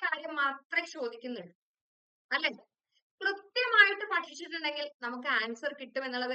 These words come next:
ക്ലിയർ അല്ലേ? അല്ലെ? അത് കുറച്ച് ഇപ്പൊ ഡെഫിനിഷൻ ചോ-, തന്നിട്ട് ഇക്വേഷൻ ചോദിക്കുന്നുണ്ട് അല്ലെ? അല്ലെങ്കിൽ ഇക്വേഷൻ, ദേ ഇപ്പൊ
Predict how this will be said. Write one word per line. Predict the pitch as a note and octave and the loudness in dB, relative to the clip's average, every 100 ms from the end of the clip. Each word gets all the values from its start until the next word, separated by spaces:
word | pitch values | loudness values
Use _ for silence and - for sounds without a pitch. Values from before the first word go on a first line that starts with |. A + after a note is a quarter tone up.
| B3 | -2
ക്ലിയർ | A3+ A3+ A3 | -2 0 -2
അല്ലേ? | G3 G3 - _ _ _ | -4 -6 -10 _ _ _
അല്ലെ? | F4+ C#4+ | -2 0
അത് | C4 F4+ | -2 -4
കുറച്ച് | F#4+ F#4 F#4 D#4 | -4 -2 -2 -4
ഇപ്പൊ | - D4 D4 A3+ A3+ | -2 -4 -4 0 0
ഡെഫിനിഷൻ | A3+ C4+ D4 E4+ F4 | 0 -2 -4 -6 -2
ചോ-, | C#4 C4+ C#4 | -2 0 0
തന്നിട്ട് | C#4 E4 E4 E4 - - _ _ _ | 0 -2 -2 -2 -2 -16 _ _ _
ഇക്വേഷൻ | E4 E4 F4+ F4 | -8 -6 -6 -4
ചോദിക്കുന്നുണ്ട് | D4 C4+ C4+ B3+ G3 F3 - _ _ _ | -2 -2 -4 -4 -4 -8 -14 _ _ _
അല്ലെ? | D4+ D4 C#4 | -4 2 2
അല്ലെങ്കിൽ | D4 E4 E4+ | 2 -2 -6
ഇക്വേഷൻ, | - E4 E4 C#4+ B3+ | -4 -4 -4 0 2
ദേ | A#3+ | 2
ഇപ്പൊ | A#3+ | 2